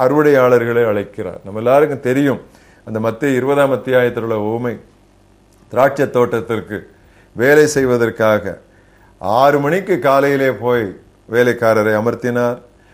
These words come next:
மறுபடியும் ஒன்பது மணிக்கு போய் அங்கே நிற்கிறவர்களை வேலைக்கு அமர்த்தினார். மதியம் பன்னிரண்டு மணிக்கும் போய் அமர்த்தினார்.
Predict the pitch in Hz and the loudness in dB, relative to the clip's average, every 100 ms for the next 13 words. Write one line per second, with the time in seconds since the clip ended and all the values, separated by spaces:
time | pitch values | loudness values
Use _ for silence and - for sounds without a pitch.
0 | _ - 113 135 175 196 185 175 170 170 | _ -8 -2 2 4 4 4 4 2 2
1 | 160 156 139 120 139 139 131 131 123 120 | 0 -2 -4 -2 2 2 2 0 -2 -4
2 | 117 123 117 113 113 110 110 110 107 104 | -2 -2 0 -2 0 0 0 -2 -2 -6
3 | 110 107 104 101 - _ _ _ - _ | -6 -4 -2 -2 -6 _ _ _ -20 _
4 | - 117 143 190 185 117 127 170 190 202 | -4 -2 0 0 -2 -4 -2 0 2 2
5 | 196 196 196 202 170 175 156 151 143 147 | 2 0 0 0 4 4 4 2 0 0
6 | 143 139 139 | 2 4 2